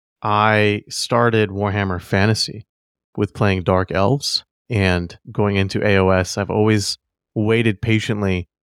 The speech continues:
for Malerion, formerly known as Malekith,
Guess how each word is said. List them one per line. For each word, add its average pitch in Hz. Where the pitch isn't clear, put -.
for 95
Malerion, 110
formerly 95
known 92
as 82
Malekith, 90